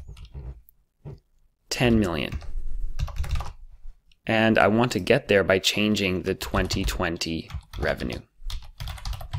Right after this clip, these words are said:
So how much revenue do we need in twenty twenty to get ten million of net income?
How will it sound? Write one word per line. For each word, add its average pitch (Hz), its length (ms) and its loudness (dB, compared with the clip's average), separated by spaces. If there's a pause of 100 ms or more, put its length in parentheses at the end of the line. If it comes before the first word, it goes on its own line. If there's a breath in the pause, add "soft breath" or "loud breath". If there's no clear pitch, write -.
(180 loud breath)
So - 180 4
how 120 180 2
much 180 300 2
revenue 104 400 6
do 98 100 2
we 95 80 2
need 92 200 0
in 92 100 -2
twenty 87 360 -4
twenty 110 640 -2 (300 soft breath)
to - 80 0
get 90 140 2
ten - 240 -2
million 98 240 2
of 92 120 -4
net 85 220 0
income? 80 440 -4